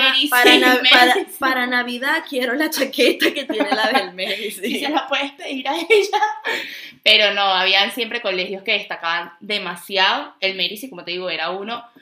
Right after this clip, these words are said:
Speaker 1: Obviamente por el
Speaker 2: O
Speaker 1: dinero que le invertían a la, a, al intercolegial.
Speaker 2: O mi colegio que no sabían quién era.
Speaker 1: <laughs> O sea, habían los dos polos. Pero igual yo creo que así ganaras o no, era algo que se disfrutaba hasta el colegio que menos ganara, o sea,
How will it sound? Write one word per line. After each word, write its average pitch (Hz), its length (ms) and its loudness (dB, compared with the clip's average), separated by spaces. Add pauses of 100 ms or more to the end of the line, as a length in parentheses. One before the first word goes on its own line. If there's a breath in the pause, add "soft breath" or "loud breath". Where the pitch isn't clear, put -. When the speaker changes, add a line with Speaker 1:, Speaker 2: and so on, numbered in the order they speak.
(100)
Speaker 1:
Obviamente 185 320 -4
por 226 120 -4
el 220 60 4
Speaker 2:
O 226 180 2
Speaker 1:
dinero 196 340 4
que 226 160 0
le 208 100 -2
invertían 185 720 -4
a 190 120 -4
la, 175 140 -2
a, 175 180 -8
al 175 300 -10
intercolegial. 175 520 -6
Speaker 2:
O 214 60 2
mi 185 140 2
colegio 220 420 2
que 214 140 -8
no 175 120 -14
sabían 170 280 -12
quién 160 200 -20
era. - 160 -20
Speaker 1:
<laughs> 285 1000 -4
O - 40 -20
sea, 185 200 4
habían 185 300 -2
los 220 160 -4
dos 202 200 -4
polos. 185 300 -4 (600 loud breath)
Pero 240 440 6
igual 214 320 0
yo 214 140 -2
creo 233 220 -6
que 233 300 0
así 202 440 -4
ganaras 220 460 0
o 202 40 -6
no, 214 240 -2
era 208 200 -2
algo 196 160 -4
que 214 60 -20
se 226 80 -16
disfrutaba 180 420 -6
hasta 226 180 -10
el 196 120 -10
colegio 170 320 -10
que 226 100 -10
menos 175 300 -8
ganara, 165 380 -6
o 160 60 -16
sea, 165 460 -4